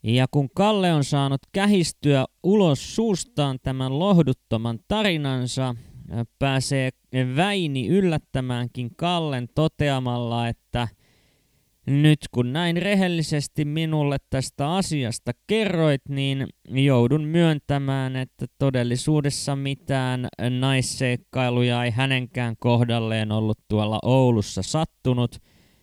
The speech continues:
vaan on ainoastaan valehdellut Kallelle elettyään siinä uskossa, että tällainen naisissa käynti ikään kuin kuuluisi asiaan, jos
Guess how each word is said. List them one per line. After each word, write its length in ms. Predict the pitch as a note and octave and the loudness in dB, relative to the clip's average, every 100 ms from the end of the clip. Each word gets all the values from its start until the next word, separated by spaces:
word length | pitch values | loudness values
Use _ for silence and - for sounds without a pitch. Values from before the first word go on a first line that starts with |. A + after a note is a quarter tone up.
| _ - | _ -8
vaan 360 | G#2+ B2 C3 B2+ | -2 2 2 2
on 140 | B2+ | 2
ainoastaan 720 | G#2+ A2 D3+ F3 - - E3+ | 0 0 0 -2 -4 -4 -2
valehdellut 680 | D#3+ F3+ E3+ D#3 D#3 D3+ D3+ - | 0 0 2 0 0 0 0 -2
Kallelle 580 | - E3 D#3+ D3 C#3+ C#3 - | -2 -2 0 -2 -2 -4 -2
elettyään 680 | C#3+ C#3+ C3+ _ D3 C#3 C3+ | 0 2 0 _ 2 2 2
siinä 420 | - D3+ D3 C#3 | 0 0 2 2
uskossa, 760 | C#3 C#3 - - B2+ - B2+ B2+ | 2 2 0 -2 -2 0 -2 -2
että 240 | A#2+ - B2+ | -4 -6 -6
tällainen 760 | - B2+ B2 B2 A#2+ A#2+ A#2 A2+ - B2 | -4 -2 -2 -2 -2 -2 -2 -4 -4 -4
naisissa 680 | B2+ C3+ C3+ - B2+ - B2 | 0 2 2 0 -4 -6 -8
käynti 560 | - B2 A#2+ A#2 - A#2 - | -4 -2 0 -2 -2 -2 -4
ikään 500 | - A2+ - B2 A2+ | -6 -6 -4 -4 -4
kuin 260 | G#2 A#2 A2 - | -4 -4 -4 -4
kuuluisi 680 | D3 D#3 D3 B2+ A2 - G#2+ | 0 2 4 4 2 0 -4
asiaan, 720 | G#2+ C3+ - B2+ A2+ G#2 G#2+ | 0 0 0 -2 0 -2 -2
jos 320 | G#2 G2+ G#2+ | 0 0 -2